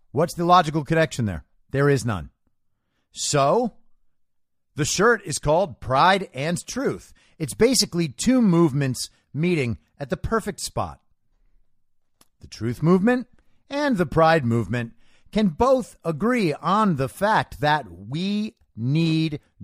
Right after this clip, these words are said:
Joe Biden <laughs> to get the hell out of the office of fake president. We can all agree. And you should be proud to say it. So there we have it. Go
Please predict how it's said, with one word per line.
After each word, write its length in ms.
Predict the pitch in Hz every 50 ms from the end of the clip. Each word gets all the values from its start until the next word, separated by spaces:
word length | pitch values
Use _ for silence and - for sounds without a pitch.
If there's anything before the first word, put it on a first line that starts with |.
| 98 92
Joe 320 | 85 120 156 175 214 214
Biden 720 | 180 226 233 233 208 170 156 139 117 - - 185 170 135 - - _ _ - 92 - -
<laughs> 340 | - - _ _ _ _ _
to 100 | - 139
get 400 | 110 95 - - 175 208 214 -
the 100 | 254 220
hell 220 | 202 202 196 196
out 180 | 190 175 170 170
of 200 | 160 151 120 175 - _ _ _ _ _ _ _ _ _ _ _ _ _ _ _ _ _ _
the 140 | - 151 165
office 320 | 165 165 165 - - - 170
of 100 | 139 -
fake 220 | 190 185 - -
president. 420 | 180 202 240 208 151 101 - - _ _ _ _ _ _ _ _ _ _ _ _ _ _ _ _ _ _ _ _ _ _ _ _ _ _ _ _ _ _ _
We 120 | - 113 107
can 120 | 147 151
all 180 | 156 165 180 175
agree. 420 | 147 131 180 220 226 156 78 - _ _ _ _ _ _ _ _ _ _ _ _ _ _ _ _ _ -
And 360 | 214 254 294 302 262 - - - _ _ _ _ _ _ _ _
you 140 | 117 156 185
should 160 | - 175 147
be 100 | 135 127
proud 300 | - 143 143 135 135 117
to 100 | 101 101
say 260 | - - 131 127 123
it. 140 | - - _ _ _ _ _ _ _ _ _ _ _ _ _ _ _ _ _ _ _ _ _ _ _ _ _ _ _ _ _ _ _ _ _ _
So 120 | - 165
there 140 | 175 214 208
we 80 | 190 165
have 240 | 180 220 247 143
it. 100 | 98 - _ _ _ _ _ _ _ _ _ _ _ _ _ _ - 76 73 73 -
Go 500 | - 151 165 175 175 185 202 208 202 175